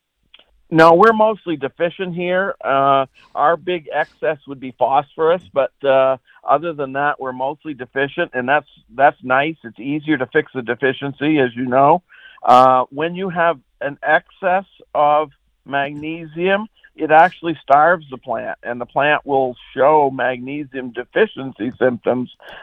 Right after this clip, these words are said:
uh, but it's caused because, uh, the plant's having a hard time to, to make up for the excess.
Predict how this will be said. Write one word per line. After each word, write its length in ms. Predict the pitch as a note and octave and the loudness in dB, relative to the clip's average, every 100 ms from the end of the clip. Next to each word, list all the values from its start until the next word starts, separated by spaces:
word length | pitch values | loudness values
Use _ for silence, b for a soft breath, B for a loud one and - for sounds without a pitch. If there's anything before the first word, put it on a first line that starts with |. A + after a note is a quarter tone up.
| - | 0
uh, 240 | B2 B2 | 4 6
but 100 | A#2 | 4
it's 140 | C#3 - | 0 0
caused 400 | E3+ D#3 E3 C3+ | 4 6 6 0
because, 580 | - C3 _ C#3+ C3+ B2+ - _ _ _ - | -14 -20 _ 0 0 -2 -14 _ _ _ -8
uh, 300 | B2+ B2+ B2 | -6 -6 -8
the 160 | A#2 | -12
plant's 380 | - D#3 C3+ - | -8 -6 -6 -2
having 240 | C#3+ B2+ | 0 0
a 40 | B2 | -2
hard 240 | B2+ C3 B2+ | -2 -2 -4
time 220 | B2 B2+ | -8 -6
to, 120 | A#2+ G#2 _ | -12 -14 _
to 160 | - G#2+ F2 _ _ _ _ | -14 -14 -14 _ _ _ _
make 360 | A#2 C3 C3 B2+ | -8 -6 -2 -2
up 100 | - | -2
for 80 | A#2 | -4
the 140 | A#2+ | -2
excess. 380 | C3 - - | -2 -4 -8